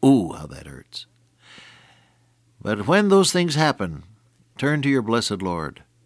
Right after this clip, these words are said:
He's there. He's the God who is there, as Francis Schaeffer said. And he won't leave you. He said, "I will never leave thee nor forsake thee, so that we may boldly say, 'The Lord is my helper,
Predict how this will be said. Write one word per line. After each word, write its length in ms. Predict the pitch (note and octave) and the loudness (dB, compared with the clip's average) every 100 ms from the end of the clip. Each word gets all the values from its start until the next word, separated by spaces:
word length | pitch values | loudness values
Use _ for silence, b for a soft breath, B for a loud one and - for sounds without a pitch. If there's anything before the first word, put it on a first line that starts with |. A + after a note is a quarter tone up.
| _ | _
He's 220 | G#2 F2+ | -8 -6
there. 340 | F#2 F2 C#2+ - | -4 -6 -6 -10
He's 200 | G2 F2+ | -8 -6
the 60 | G#2 | -2
God 220 | A#2+ B2+ | 0 2
who 120 | A#2+ | 2
is 140 | A2 F2 | 0 0
there, 320 | A2+ F#2 D#2 | 0 0 -4
as 140 | D#2 | -8
Francis 540 | - F#2 E2+ E2+ - - B B B | -8 -8 -6 -8 -10 -12 B B B
Schaeffer 440 | - G#2 E2+ D2+ | -2 -2 -2 -6
said. 380 | - D2+ C#2+ - _ _ _ _ _ _ _ _ _ _ _ - b b b b b b | -8 -8 -12 -18 _ _ _ _ _ _ _ _ _ _ _ -20 b b b b b b
And 100 | F#2 | -2
he 60 | A2+ | 2
won't 240 | C#3+ E3+ | 2 2
leave 200 | D#3+ E3+ | 4 4
you. 60 | A2+ | 4
He 80 | A#2 | 2
said, 160 | D3 | 4
"I 160 | C#3 C#3+ | 2 4
will 160 | C#3 C#3 | 2 2
never 320 | D3+ E3 D#3 | 0 0 0
leave 300 | D#3 D#3+ A2+ | 0 0 0
thee 120 | G#2+ | -2
nor 200 | G#2 A#2 | 0 -2
forsake 440 | A#2+ A2+ C3+ A#2+ | -2 0 0 0
thee, 120 | - F2+ | -2 -2
so 160 | A#2 | 0
that 100 | G#2+ | 2
we 140 | A#2+ B2+ | 0 2
may 160 | A#2 | 0
boldly 480 | F#2+ B2+ C#3+ G2+ F2+ | 2 2 2 0 -2
say, 180 | - G#2+ | -2 -2
'The 140 | G2+ | 0
Lord 200 | G#2+ A2 | 0 -2
is 140 | G2 E2+ | -4 -4
my 220 | G2 F#2+ | -4 -4
helper, 440 | E2+ E2 E2+ E2 | -4 -6 -6 -10